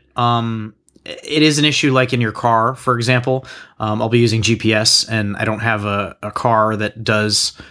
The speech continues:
the audio over Lightning with a U S B port, so it's plugged in just the cigarette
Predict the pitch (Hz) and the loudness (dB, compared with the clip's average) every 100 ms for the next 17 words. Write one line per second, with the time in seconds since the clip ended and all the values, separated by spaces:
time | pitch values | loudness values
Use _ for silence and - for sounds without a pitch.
0 | _ - 107 117 113 110 107 107 107 110 | _ -2 2 4 4 2 0 0 0 0
1 | 110 110 107 104 107 101 - 107 - 110 | -2 -2 -2 -2 0 0 -2 -4 -4 -4
2 | 107 - - 101 - 113 104 107 101 - | -4 -6 -8 -6 -4 -4 -2 -4 -4 -6
3 | 101 - 107 107 107 | -4 -4 -4 -8 -16